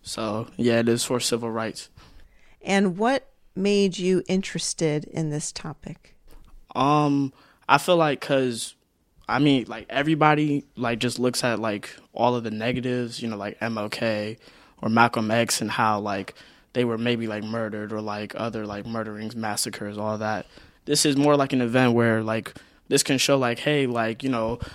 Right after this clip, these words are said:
Speaker 1: black and whites who, whites were involved can, like, have fun or, like, they can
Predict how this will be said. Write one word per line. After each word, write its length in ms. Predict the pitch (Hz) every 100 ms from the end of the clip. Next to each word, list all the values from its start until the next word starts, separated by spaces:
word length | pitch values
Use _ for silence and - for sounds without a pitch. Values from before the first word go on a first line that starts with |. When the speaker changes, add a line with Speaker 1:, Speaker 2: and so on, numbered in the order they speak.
| -
Speaker 1:
black 360 | - 117 139 143
and 160 | 135
whites 380 | 117 131 135 -
who, 260 | - 131 117
whites 500 | - 104 113 127 -
were 220 | 127 131
involved 680 | - 139 123 113 117 120 - - - -
can, 180 | 139
like, 320 | 123 113 110 - - _ _ _
have 360 | - 127 117 117
fun 320 | - 123 113
or, 80 | 110
like, 420 | 110 107 104 -
they 140 | - 123
can 400 | - 120 113